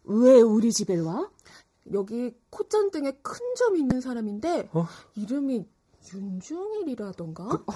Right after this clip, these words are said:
Speaker 3: 그런데 와서 뭐래?
Speaker 2: 미국 간 유지호 선생님 방을 좀 보여달라고 해서.
Speaker 1: 아니, 그래서?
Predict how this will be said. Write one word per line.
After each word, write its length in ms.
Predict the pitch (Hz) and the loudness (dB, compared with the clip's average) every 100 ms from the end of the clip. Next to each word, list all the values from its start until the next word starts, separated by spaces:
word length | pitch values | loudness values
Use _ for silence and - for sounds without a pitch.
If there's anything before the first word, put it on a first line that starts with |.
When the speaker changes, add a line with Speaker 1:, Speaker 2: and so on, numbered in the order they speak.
| - - | -12 2
Speaker 3:
그런데 360 | 175 170 90 71 - _ _ - | 6 6 4 -2 -8 _ _ 2
와서 220 | 147 160 | 6 6
뭐래? 360 | 131 135 131 - _ _ _ _ _ | 6 4 4 0 _ _ _ _ _
Speaker 2:
미국 320 | - 214 339 359 | -10 -6 -4 -2
간 220 | 359 233 | -2 -2
유지호 280 | 214 302 359 | -4 -4 -6
선생님 420 | 392 370 311 277 | -4 -4 -4 -4
방을 300 | 220 196 208 | -6 -8 -10
좀 140 | 185 170 | -10 -12
보여달라고 600 | - 233 294 285 220 180 | -8 -6 -6 -6 -8 -12
해서. 320 | 170 - 160 | -14 -16 -10
Speaker 1:
아니, 180 | 156 202 190 | -4 -4 -4
그래서? 440 | - 294 269 190 | 2 2 2 -2